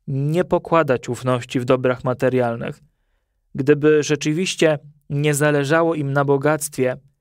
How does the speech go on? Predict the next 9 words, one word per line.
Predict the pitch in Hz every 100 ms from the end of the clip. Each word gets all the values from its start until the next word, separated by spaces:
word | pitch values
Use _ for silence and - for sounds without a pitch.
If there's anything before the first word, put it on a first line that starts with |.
| _ _ _ -
nie | 151 156
mieliby | 165 185 185 160
bowiem | 160 165 175
problemu | 156 156 147 156 156 165 170 -
z | -
porzuceniem | - 170 151 147 175 170 156
swoich | 165 165 156
dóbr. | 143 131 135 127 _ _ _ _ -
Słów | - 156 175 156